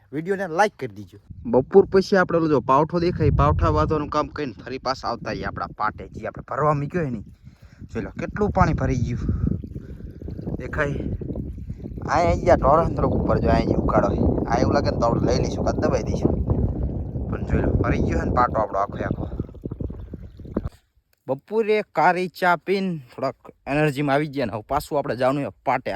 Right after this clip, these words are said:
આંટો મારવા. અને જો હવારે આપણે કર્યું આ પાવઠા બાંધવાનું કામ દેખાય.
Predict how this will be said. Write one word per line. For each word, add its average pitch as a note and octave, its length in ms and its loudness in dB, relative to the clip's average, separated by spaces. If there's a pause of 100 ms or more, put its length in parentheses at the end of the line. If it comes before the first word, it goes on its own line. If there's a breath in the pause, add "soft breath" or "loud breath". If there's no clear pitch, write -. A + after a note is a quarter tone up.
આંટો A2 240 -2
મારવા. F#2+ 260 -6 (540 loud breath)
અને G#2+ 200 -2
જો A#2+ 80 4 (140)
હવારે C#3 340 4
આપણે B2 260 0
કર્યું B2 300 4
આ C3 80 0 (460)
પાવઠા A#2+ 420 2
બાંધવાનું G2 460 -2
કામ F#2 160 0
દેખાય. B2+ 240 0